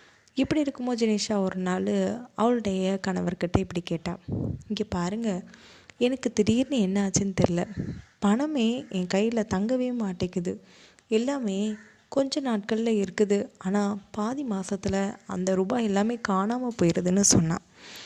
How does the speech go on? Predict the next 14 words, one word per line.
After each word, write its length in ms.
அப்போ 480
அவளுடைய 360
கணவர் 400
சொன்னாங்க, 560
"அதுக்கு 380
இப்போ 200
என்ன 240
சொல்ற?" 480
அப்படின்னு 480
கேட்டாங்க. 420
அப்போ, 540
"இல்ல, 360
எனக்கு 400
ஒரு 180